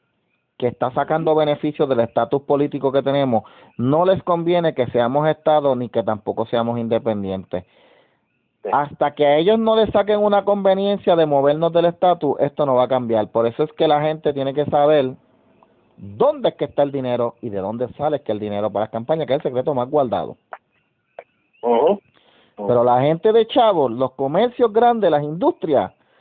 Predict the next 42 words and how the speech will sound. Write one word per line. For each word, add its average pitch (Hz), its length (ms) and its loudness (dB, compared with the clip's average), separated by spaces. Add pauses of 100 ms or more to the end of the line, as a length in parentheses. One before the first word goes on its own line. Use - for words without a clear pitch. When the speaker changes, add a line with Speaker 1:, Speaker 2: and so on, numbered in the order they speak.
(260)
Speaker 1:
la 127 80 -2
Asociación 143 480 0
de 220 60 -2
Industriales, 233 760 2 (180)
esos 170 300 -2
son 220 140 -2
la 220 120 4
gente, 214 280 -2
los 160 120 0
que 147 120 0
de 135 80 2
verdad 123 340 2
mueven 180 480 0
aquí 175 240 -4
el 180 120 -2
país, 165 760 2
que 139 140 -2
tienen 135 260 -4
el, 156 340 -4
saben 151 420 2 (440)
dónde 147 300 0
va 165 40 4
a 156 40 -12
poner. 165 240 -2
Esa 180 300 0
gente 202 200 0
no 160 120 2
les 170 100 2
conviene 170 540 0
que 151 100 0
el 139 80 4
estatus 143 560 0
se 147 160 0
cambie, 127 460 -2
por 113 180 -2
eso 120 180 -6
es - 60 -18
que 151 160 0
seguimos 143 600 -4
así 123 420 -2
en 117 180 -6
esto. - 400 -10